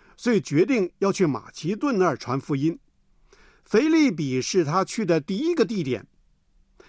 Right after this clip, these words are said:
而欧洲的第一个信徒就是卖紫色布的妇女女底亚。另外呢，保罗在腓立比也带领了狱卒的全家归主哦。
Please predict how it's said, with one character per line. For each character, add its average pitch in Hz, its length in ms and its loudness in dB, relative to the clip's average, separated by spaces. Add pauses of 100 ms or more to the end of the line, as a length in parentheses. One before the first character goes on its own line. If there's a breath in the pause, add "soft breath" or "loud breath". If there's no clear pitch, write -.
(120)
而 240 200 2
欧 320 320 4
洲 277 140 2
的 247 120 4
第 214 180 -8
一 277 100 0
个 269 120 4
信 262 260 0
徒 151 360 0 (200)
就 190 240 4
是 139 500 -2 (300)
卖 226 440 2
紫 127 360 -6
色 254 240 2
布 208 180 -6
的 165 120 2
妇 196 220 0
女 127 360 -2 (120)
女 202 420 0
底 127 280 -6
亚。 214 280 2 (920)
另 196 160 4
外 196 140 6
呢， 185 200 2 (400 soft breath)
保 156 140 2
罗 214 120 4
在 208 160 4
腓 247 140 0
立 269 180 0
比 156 460 0
也 180 120 0
带 233 200 2
领 151 140 0
了 143 200 2
狱 247 260 -4
卒 139 180 -4
的 156 100 2
全 143 280 -2
家 190 180 2
归 190 200 2
主 147 160 -4
哦。 190 220 0